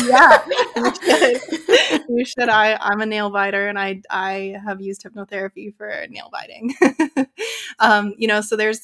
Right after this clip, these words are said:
Speaker 1: there's a difference between, um, like, some things in hypnotherapy and manifestation. Um, but essentially, you know, manifestation is the law of attraction. So yeah, there is that piece of, like,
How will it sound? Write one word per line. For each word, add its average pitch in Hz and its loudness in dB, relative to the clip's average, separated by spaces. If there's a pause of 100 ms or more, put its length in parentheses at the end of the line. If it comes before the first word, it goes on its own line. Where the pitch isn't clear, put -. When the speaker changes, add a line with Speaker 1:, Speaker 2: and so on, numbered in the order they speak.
(120)
Speaker 1:
there's 226 0
a 240 -2
difference 247 -4
between, 196 -8 (100)
um, 185 -6 (720)
like, 190 -4
some 196 0
things 190 -8
in 202 -8
hypnotherapy 196 -8
and 196 -10
manifestation. 208 -6 (580)
Um, 214 4
but 214 0
essentially, 269 -2
you 214 -4
know, 208 -2
manifestation 208 -6
is 190 -8
the 196 -10
law 190 0
of 190 -6
attraction. 185 -4
So 185 -6
yeah, 214 0
there 214 -2
is 208 -4
that 208 -6
piece 202 -12
of, 196 -8
like, 185 -6